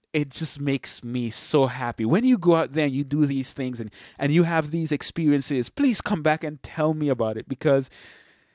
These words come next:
I don't take that like, lightly. It makes me know that what I'm doing is worth something,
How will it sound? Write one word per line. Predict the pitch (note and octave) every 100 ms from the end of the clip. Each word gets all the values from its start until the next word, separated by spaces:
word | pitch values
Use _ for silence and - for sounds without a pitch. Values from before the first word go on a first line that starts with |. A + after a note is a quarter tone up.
| _ _ _
I | D3+
don't | F#3+ G#3 -
take | E3 C3+
that | C3 A#2
like, | A#2 G#2+ G#2+ - -
lightly. | A#2+ A#2+ A#2 F#2 A#2+ _ _ _ _ _ _ _ _ _ _ _
It | E3 D3
makes | D#3+ F3 G3+ -
me | E3 E3+ F3 D3 C#3+ C#3
know | C#3+ D3 F3 D3+ A#2+ A#2
that | A#2+ B2 A2+
what | A2+ C#3 D3+
I'm | C#3
doing | A#2+ B2 A#2 G#2+ G#2+ - _ _
is | C#3 A#2+
worth | A#2+ B2+ A#2+ - -
something, | - B2 A#2 G#2+